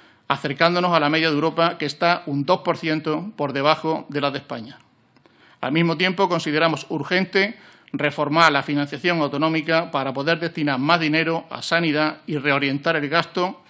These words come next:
a políticas de prevención y promoción de la salud, fortaleciendo los cuidados de una población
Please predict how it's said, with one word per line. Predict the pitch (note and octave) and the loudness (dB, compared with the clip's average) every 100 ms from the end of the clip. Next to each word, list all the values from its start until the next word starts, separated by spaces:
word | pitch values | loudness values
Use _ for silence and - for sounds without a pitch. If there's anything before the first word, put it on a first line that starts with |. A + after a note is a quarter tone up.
| _ | _
a | C3+ | -10
políticas | B2+ C#3 E3+ E3 D3 | -6 -2 -2 -2 -4
de | C3 | -4
prevención | B2+ E3+ D3 C#3+ D#3+ D3+ - - | -2 -2 0 0 0 -2 -6 -8
y | C3+ | -8
promoción | C3+ B2+ C3+ E3 E3 D#3+ | -4 -6 -2 0 0 -2
de | D3+ | -6
la | D3 | -6
salud, | C#3+ D#3+ C3+ - _ _ _ _ - - - | -4 -4 -4 -6 _ _ _ _ -20 -20 -12
fortaleciendo | - C#3+ D3 C#3+ E3+ F3 D#3+ | -4 -2 0 0 0 0 2
los | D3 | -2
cuidados | C#3+ D3+ F3 F#3+ G#3 E3+ | -2 0 2 4 0 0
de | D3+ | -2
una | D#3+ | -2
población | C#3 C#3+ C#3 F3+ F#3 G3+ | -2 -4 -4 0 0 0